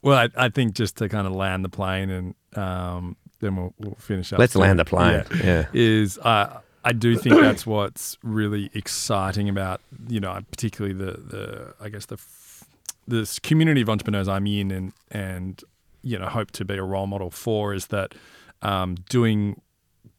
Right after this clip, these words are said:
Speaker 1: well financially and doing good socially are not necessarily mutually exclusive anymore. And I
Speaker 2: No.
Speaker 1: think that's what we've really tried to do with Stuff is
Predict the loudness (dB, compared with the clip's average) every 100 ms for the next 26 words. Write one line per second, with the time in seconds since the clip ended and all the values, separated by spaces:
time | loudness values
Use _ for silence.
0 | _ -8 -4 0 0 0 -4 -4 -4 -4
1 | -6 -6 -4 -6 -4 -2 -2 -2 -2 -4
2 | -4 -8 -6 -4 -4 -6 -6 -6 -6 -4
3 | -6 _ -6 -6 -6 -8 -6 -6 -6 -6
4 | -8 -10 -10 -8 -8 -6 -8 -8 -12 -18
5 | _ 0 4 4 2 -4 -8 -8 -16 -18
6 | -20 -6 -2 0 0 0 -2 -2 -6 -4
7 | -6 -6 -6 -10 -4 -2 -2 -8 -14 -6
8 | -4 -4 -6